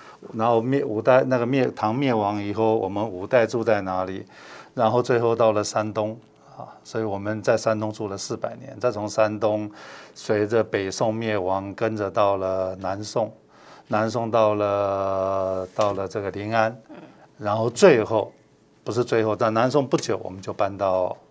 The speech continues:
Speaker 1: 泉州，
Speaker 2: 嗯。
Speaker 1: 然后在泉州又住了，住到清朝乾隆五十一年搬到台湾，所以你就会发现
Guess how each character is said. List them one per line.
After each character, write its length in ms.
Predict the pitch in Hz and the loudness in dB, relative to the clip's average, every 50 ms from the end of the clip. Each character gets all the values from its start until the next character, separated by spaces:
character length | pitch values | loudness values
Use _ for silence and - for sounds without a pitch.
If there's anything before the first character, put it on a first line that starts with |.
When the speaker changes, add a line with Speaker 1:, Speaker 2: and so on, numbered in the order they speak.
| _ _ _ _ | _ _ _ _
Speaker 1:
泉 240 | - - - 85 87 | -16 -14 -12 -12 -10
州， 220 | 87 - 87 90 - - _ _ - | -8 -8 -8 -8 -10 -16 _ _ -16
Speaker 2:
嗯。 160 | - 202 170 135 - - - - _ - | -14 -14 -14 -16 -18 -20 -20 -20 _ -2
Speaker 1:
然 100 | - 113 | 0 0
后 40 | 120 | 4
在 120 | 117 135 123 | 6 4 4
泉 260 | 120 - 113 113 113 | 4 2 -2 0 0
州 200 | 110 127 123 131 | 2 2 4 6
又 320 | 151 190 208 202 180 147 | 8 10 10 12 10 8
住 240 | - - 147 131 120 | 8 6 4 4 4
了， 320 | 113 110 107 107 107 - - - - - - - - - _ | 6 6 4 4 2 -2 -6 -20 -20 -20 -20 -20 -20 -20 _
住 200 | - - 143 135 | -2 2 2 6
到 160 | 127 131 123 | 8 8 6
清 260 | 120 - - 131 123 123 | 6 4 0 -4 -4 -4
朝 300 | 110 98 101 95 98 98 | -2 0 0 0 0 -2
乾 220 | - - 117 110 | -4 -4 -4 -2
隆 160 | 110 110 107 104 | -2 -2 -4 -4
五 80 | 98 | -6
十 160 | 95 - - | -8 -10 -10
一 100 | 101 101 | -10 -10
年 180 | 104 98 92 90 | -10 -10 -10 -10
搬 180 | 87 - 98 95 | -8 -8 -8 -6
到 100 | 92 90 | -6 -8
台 160 | 87 - - - | -8 -8 -12 -12
湾， 80 | - - - - _ _ _ _ _ _ _ | -12 -14 -18 -20 _ _ _ _ _ _ _
所 160 | - - 165 | 2 4 6
以 20 | 165 | 6
你 100 | 151 123 | 6 4
就 140 | 104 160 165 | 2 2 4
会 100 | 165 160 | 4 4
发 200 | - 170 160 151 | 4 4 4 4
现 200 | 156 165 139 | 4 0 0